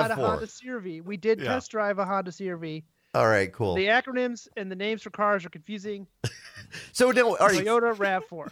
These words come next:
Speaker 1: What are some of the features in this rav four, though, tech-wise, for anybody who hasn't looked in a car in a while, since, you know, maybe twenty sixteen or whatever, what are some of the things that you saw that you kinda liked?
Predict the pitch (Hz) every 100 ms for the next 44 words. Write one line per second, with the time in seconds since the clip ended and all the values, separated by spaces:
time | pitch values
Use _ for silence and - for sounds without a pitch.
0 | - 160 247 294 202 262 226 208 160 -
1 | 185 - 156 123 120 110 127 120 117 120
2 | 127 123 104 95 - _ _ - 160 -
3 | 123 104 95 - 131 175 208 214 180 139
4 | 123 120 117 143 180 156 - 131 127 123
5 | 113 98 92 92 92 90 _ _ - -
6 | 120 113 - - 120 104 101 117 113 110
7 | - 117 113 - 117 - 123 104 95 101
8 | 101 95 _ - 143 165 190 165 131 143
9 | 113 113 135 - 127 98 87 - 110 78
10 | 62 -